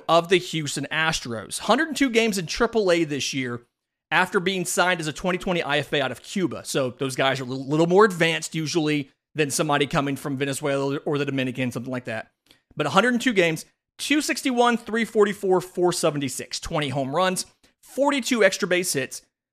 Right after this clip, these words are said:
forty-three walks to a hundred and thirty-one strikeouts, and fourteen and nineteen on stolen bases. And, uh, Barry asked if we would see him get a cup of coffee at the end of the year. I did a show last week about guys who might get called up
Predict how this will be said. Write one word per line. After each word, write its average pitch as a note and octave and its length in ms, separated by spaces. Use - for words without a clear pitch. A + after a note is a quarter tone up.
forty-three G#3 380
walks F3+ 320
to D#3+ 160
a C#3+ 60
hundred F3 360
and E3 100
thirty-one C#3 420
strikeouts, A3 600
and C#3+ 100
fourteen F3+ 520
and D#3 80
nineteen D3 360
on C3 80
stolen A#2+ 340
bases. A2 420
And, F#3 400
uh, D#3+ 200
Barry B3+ 400
asked G#3+ 260
if D#3+ 80
we F#3+ 120
would F3 140
see A3 220
him G#3 140
get F#3 120
a F3 40
cup F3+ 200
of - 60
coffee D#3+ 340
at C#3+ 80
the C#3 160
end C#3 80
of B2+ 60
the B2+ 80
year. A#2 340
I D#3 140
did D#3 240
a F4 60
show G#3+ 360
last G3 540
week E3+ 180
about D3+ 300
guys F3+ 320
who F#3+ 140
might D#3 340
get E3+ 160
called E3 340
up D3+ 260